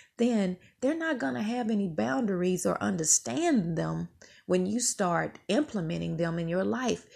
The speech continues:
especially in reference to you and your marriage.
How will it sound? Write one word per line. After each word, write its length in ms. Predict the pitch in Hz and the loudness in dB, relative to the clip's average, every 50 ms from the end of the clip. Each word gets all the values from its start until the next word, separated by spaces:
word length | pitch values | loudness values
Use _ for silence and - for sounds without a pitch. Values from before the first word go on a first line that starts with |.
| - - | -16 -8
especially 880 | - 196 - - - - - 254 262 269 - 254 220 208 214 190 185 - | -2 0 0 0 0 -2 -4 -2 0 2 2 2 4 4 4 4 2 0
in 140 | - 175 170 | -2 -2 0
reference 400 | 175 180 180 - - 185 170 - | 0 0 0 0 -4 -6 -6 -4
to 100 | - 190 | -4 -4
you 460 | 170 151 160 190 196 190 175 165 160 - - - - - _ - | -4 -2 -2 0 2 2 0 0 -4 -8 -16 -20 -20 -16 _ -2
and 180 | 185 202 190 | 0 0 2
your 140 | 175 175 170 | 2 0 0
marriage. 760 | 165 165 160 175 196 220 196 - - - - - - - - | 0 0 2 4 6 6 6 4 2 -4 -10 -12 -12 -14 -14